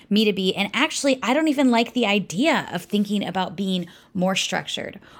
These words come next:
or thinking about being more disciplined. That just does not sound like fun to me. <laughs> It doesn't sound like a worthy goal or idea in my mind." And so maybe you're listening in today, and that is you.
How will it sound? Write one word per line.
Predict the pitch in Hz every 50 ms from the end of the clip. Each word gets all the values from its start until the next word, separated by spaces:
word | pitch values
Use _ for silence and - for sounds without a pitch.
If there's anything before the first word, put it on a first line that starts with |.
| - -
or | 214 214
thinking | 214 214 233 233 208 214 226 220
about | 196 202 196 196 196 -
being | 180 196 190 190 180 170 160 - - - _ _ _ _ _ _ _ _ -
more | 208 214 214 226 226
disciplined. | 220 214 208 - 208 185 - 196 170 - - - - - - - _ -
That | 220 311 349 -
just | 440 440 440 -
does | 359 302 254
not | 254 233 254 254 -
sound | - 247 240 240
like | 240 247 -
fun | - 262 277 370 392
to | - - 240
me. | - 247 202 180 - 240 214 180 175 - -
<laughs> | -
It | - 269 -
doesn't | - 285 277 269 311 311 277 -
sound | - 277 262 269 277 269
like | 269 262 254
a | 240 240 254
worthy | 247 233 240 240 254 262 240 254 254 240
goal | 214 196 190 208 214 247 311 294 226 185 180 190 190
or | - 208 202 202
idea | - 214 220 214 196 190 240 302 330 262 196 180
in | 190 196 196
my | 196 190
mind." | 202 240 311 330 285 214 190 202 - - - - - - - -
And | - 247 247 247
so | - 294 285
maybe | 277 294 285 330 427 440 440 440
you're | 269 277 269
listening | 247 226 240 262 254 - 277 247 247 226 220
in | 202 208 214
today, | - 208 220 202 202 185 185 190 185 151
and | 180 185 202
that | 214 247 247
is | 220 170 180
you. | 175 160 185 254 277 113 82 76 73 73